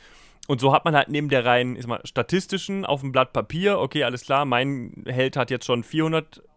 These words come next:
Erfahrungspunkte bekommen, weil ich die ersten zwei Hausaufgaben gemacht habe und deine nur zweihundert, weil er die erste nur gemacht hat. Ähm,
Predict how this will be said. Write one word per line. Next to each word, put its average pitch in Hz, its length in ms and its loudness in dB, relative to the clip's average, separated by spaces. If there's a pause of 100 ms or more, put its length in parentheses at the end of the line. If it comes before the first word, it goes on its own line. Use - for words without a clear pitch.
(140)
Erfahrungspunkte 160 720 0
bekommen, 160 400 0
weil 151 160 4
ich 143 80 -6
die - 100 -4
ersten 143 260 -2
zwei 151 160 -2
Hausaufgaben 165 460 0
gemacht 160 300 0
habe 160 160 2
und 139 80 -2
deine 139 200 4
nur 127 180 -2
zweihundert, 135 560 0
weil 131 120 2
er 127 60 2
die 123 100 -2
erste 143 260 2
nur 113 120 -2
gemacht 110 300 -2
hat. 151 180 -4 (600)
Ähm, 127 260 4